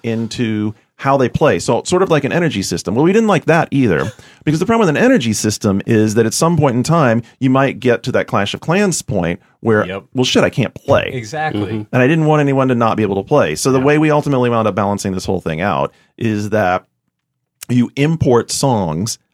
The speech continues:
Speaker 1: out of your library, and you can either use the currency earned in the game,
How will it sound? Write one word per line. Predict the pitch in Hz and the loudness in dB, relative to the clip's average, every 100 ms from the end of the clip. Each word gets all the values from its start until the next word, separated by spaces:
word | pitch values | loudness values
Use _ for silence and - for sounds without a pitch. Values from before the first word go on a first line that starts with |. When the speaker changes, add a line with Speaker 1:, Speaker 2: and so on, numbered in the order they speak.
| - | -6
Speaker 1:
out | 110 110 | 0 0
of | 98 | 0
your | 92 | 0
library, | 104 131 110 85 60 64 101 _ _ - | 2 2 2 -2 -2 -4 -8 _ _ -4
and | 110 117 | -2 0
you | 123 | 0
can | 123 | 2
either | 117 127 123 | 2 2 2
use | 110 113 110 104 101 | 0 0 0 -2 -4
the | |
currency | 98 117 110 104 113 | -6 -2 -2 -2 -4
earned | 87 90 | -4 -4
in | 113 | -2
the | |
game, | 160 95 69 135 | -2 -2 -2 -4